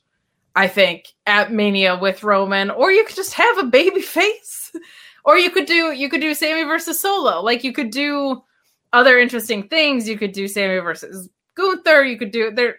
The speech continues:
Nah, not that, 'cause you don't wanna involve another title. We've got enough titles in the bloodline. But assuming you're only splitting one, which is what I would have booked,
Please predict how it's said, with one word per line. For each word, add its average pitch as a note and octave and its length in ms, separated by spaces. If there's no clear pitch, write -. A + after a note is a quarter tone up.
Nah, B3 320
not G#3 240
that, C#3+ 200
'cause F#3 140
you A3 60
don't F3 100
wanna E3+ 140
involve D#3+ 260
another D3+ 300
title. D3 300
We've F#3+ 140
got F3 160
enough D3+ 300
titles D3+ 320
in D#3+ 60
the D#3 80
bloodline. A2+ 460
But G#3 260
assuming D#4+ 580
you're C#4+ 180
only C4 320
splitting G#3+ 680
one, F#3 560
which G#3 160
is A3 120
what G#3 120
I G3 140
would F3 140
have E3+ 100
booked, E3 340